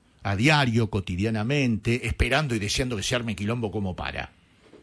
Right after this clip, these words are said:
Con los datos que estamos manejando, con el on y fundamentalmente con el off, o sea, con lo que te dicen por privado y que los protagonistas muchas veces no se animan a decir,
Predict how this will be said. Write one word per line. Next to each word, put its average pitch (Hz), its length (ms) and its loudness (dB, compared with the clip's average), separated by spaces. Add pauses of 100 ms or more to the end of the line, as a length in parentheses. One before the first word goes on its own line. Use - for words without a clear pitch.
(1400)
Con 98 640 0
los 98 140 0
datos 165 280 2
que 135 60 0
estamos 131 260 0
manejando, 160 880 2 (1300)
con 92 920 -4 (120)
el 101 220 0
on 180 340 2 (100)
y 98 100 -8
fundamentalmente 98 680 -2
con 90 140 -2
el 127 100 2
off, 123 260 0 (880)
o 98 120 -2
sea, 95 200 0
con 101 160 -2
lo 98 140 -2
que 104 140 -4
te 107 200 -2
dicen 147 600 0 (760)
por 104 180 0
privado 127 440 4
y 110 60 0
que 98 360 -2
los 95 180 0
protagonistas 101 580 0
muchas 90 240 -4
veces 92 240 -2
no 113 140 0
se 101 140 -4
animan 98 300 0
a 85 60 -2
decir, 87 460 -2